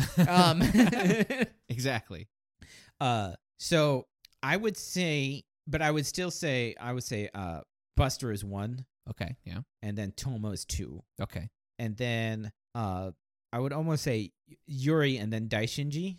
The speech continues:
Speaker 2: just because of the
Speaker 1: Mm.
Speaker 2: amount Yuri did
Speaker 1: Yeah.
Speaker 2: versus Daishinji. And then, uh,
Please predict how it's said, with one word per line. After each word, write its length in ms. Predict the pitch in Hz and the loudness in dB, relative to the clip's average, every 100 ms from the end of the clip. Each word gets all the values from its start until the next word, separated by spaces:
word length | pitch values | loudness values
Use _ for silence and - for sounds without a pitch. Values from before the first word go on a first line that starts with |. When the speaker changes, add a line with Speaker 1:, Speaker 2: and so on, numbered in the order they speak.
| _ | _
Speaker 2:
just 200 | 117 - | -10 -6
because 240 | 120 117 | -4 -2
of 80 | 101 | -2
the 100 | 110 | -4
Speaker 1:
Mm. 40 | 101 | -2
Speaker 2:
amount 280 | 98 101 | -2 -4
Yuri 260 | 110 107 107 | -4 -2 -2
did 380 | 110 107 110 117 - | 0 -2 -2 -6 -8
Speaker 1:
Yeah. 220 | 104 92 95 _ | -6 -6 -8 _
Speaker 2:
versus 260 | 110 95 104 | -6 -6 -4
Daishinji. 600 | 104 101 117 104 104 104 _ - | -4 -4 -4 -4 -6 -6 _ -6
And 180 | 127 135 | -4 0
then, 400 | 135 127 113 113 _ - | 0 0 -2 -6 _ -4
uh, 340 | 110 98 90 | -2 -2 -6